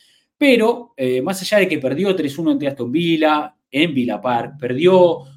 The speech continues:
uno a cero ante Manchester United en Old Trafford, viene de perder ante Brentford, viene de perder ante Brentford como visitante, tres a uno, en, en, también en, en, en su visita ahí a, a cancha del Brentford.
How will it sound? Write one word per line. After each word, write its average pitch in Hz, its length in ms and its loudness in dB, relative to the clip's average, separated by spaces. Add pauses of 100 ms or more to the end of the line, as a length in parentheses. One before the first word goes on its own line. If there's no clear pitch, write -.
(140)
uno 160 220 2
a 135 80 -2
cero 131 580 -4 (180)
ante 117 260 -10
Manchester 135 480 -4
United 139 520 -2
en 165 140 0
Old 127 180 0
Trafford, 123 500 -6 (380)
viene 226 300 4
de 180 100 4
perder 170 360 0
ante 139 320 0
Brentford, 131 720 -2 (100)
viene 151 200 0
de 139 60 0
perder 131 280 0
ante 123 240 0
Brentford 131 380 -4
como 143 220 0
visitante, 123 640 0
tres 135 260 -4
a 120 60 2
uno, 107 460 0
en, 104 360 -8
en, 107 480 -18
también 117 340 0
en, 104 280 -2 (380)
en, 101 440 -6
en 113 140 -12
su 113 140 -8
visita 120 540 0
ahí 117 260 0
a, 104 400 0
a 104 80 -6
cancha 123 280 -2
del 113 100 0
Brentford. 123 580 0